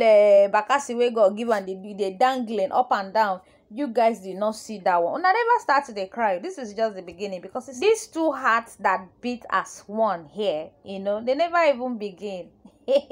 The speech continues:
Husband say no competition. Don't compete with his wife because she is the woman king. You know,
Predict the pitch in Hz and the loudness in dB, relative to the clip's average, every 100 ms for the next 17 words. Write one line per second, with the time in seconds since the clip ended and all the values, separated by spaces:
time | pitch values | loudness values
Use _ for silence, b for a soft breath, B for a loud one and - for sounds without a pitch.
0 | 254 - - 233 226 233 233 - B B | -6 -6 -8 -4 -4 -4 -4 -8 B B
1 | B - 403 392 285 254 285 277 269 269 | B 0 2 4 2 2 2 2 0 0
2 | 220 214 208 - 254 - 240 190 202 339 | -2 -2 -12 -16 -16 -8 -2 -2 0 0
3 | 427 - 240 226 - 254 240 220 214 214 | 0 2 2 0 -8 -12 -10 -14 -12 -14
4 | 180 202 196 175 170 - b b - 294 | -10 -4 -2 -2 -6 -14 b b -12 0
5 | 392 415 - 302 427 415 240 233 247 254 | 2 2 -2 -2 0 0 -2 -4 -2 0
6 | 247 240 - 254 196 175 - b b b | -2 -4 -6 -8 -8 -10 -18 b b b
7 | 330 320 311 330 | -4 2 4 2